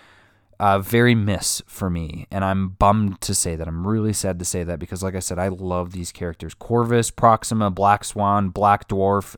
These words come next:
and Ebony Maw. And you may know Black Dwarf as Cull Obsidian from, um, from the M C U, but they're in this, and it's,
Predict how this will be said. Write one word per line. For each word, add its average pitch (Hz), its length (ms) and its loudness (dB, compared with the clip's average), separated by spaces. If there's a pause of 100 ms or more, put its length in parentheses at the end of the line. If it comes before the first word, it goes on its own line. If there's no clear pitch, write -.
and 85 240 -8
Ebony 107 260 -2
Maw. 95 400 2 (1120)
And 147 160 4
you 160 80 10
may 165 100 10
know 151 160 10
Black 131 300 10
Dwarf 127 340 6
as 107 200 2
Cull 123 260 4
Obsidian 95 580 2
from, 90 640 0
um, 87 320 -4
from 95 220 -4
the 90 140 -4
M 87 120 -4
C 90 200 -6
U, 87 440 -8
but 95 320 2
they're 104 320 0
in 110 220 0
this, 107 240 -2
and 101 180 -6
it's, 104 100 -8